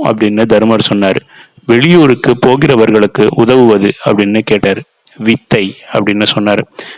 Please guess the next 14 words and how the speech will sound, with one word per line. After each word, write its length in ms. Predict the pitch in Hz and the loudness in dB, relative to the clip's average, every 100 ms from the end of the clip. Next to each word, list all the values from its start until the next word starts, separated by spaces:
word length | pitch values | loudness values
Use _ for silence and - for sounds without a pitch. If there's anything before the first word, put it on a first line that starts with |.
| _ | _
"வீட்டில் 500 | - 135 170 156 143 | -4 -2 -2 -2 0
இருப்பவனுக்கு 720 | 117 127 - 127 107 104 113 - | 2 2 0 -2 -2 -2 -4 0
தோழன்?" 400 | 117 120 110 - - | 0 2 0 -4 -4
அப்படின்னு 320 | 110 104 107 | -4 -2 -2
கேட்டார். 500 | 104 104 101 98 - - _ _ | -2 -2 -2 -4 -6 -18 _ _
"மனைவி" 680 | 107 110 120 113 101 - 349 | -4 -2 0 0 -2 -4 -4
அப்படின்னு 520 | - 104 98 101 107 | -2 -2 -2 -2 -2
தருமர் 360 | 101 107 107 98 | 0 0 0 0
சொன்னார். 420 | - 101 98 98 - - _ - | -2 -2 -4 -6 -14 -20 _ -2
"நோயாளிக்கு 720 | 117 151 165 135 117 110 - | 0 2 2 0 0 -2 0
தோழன் 380 | 123 123 113 104 | 2 2 2 0
யார்?" 420 | 101 95 - - | 0 0 -6 -10
அப்படின்னு 320 | 107 98 104 113 | -6 -4 -2 -2
கேட்டார். 440 | - 98 98 95 | 0 -2 -2 -4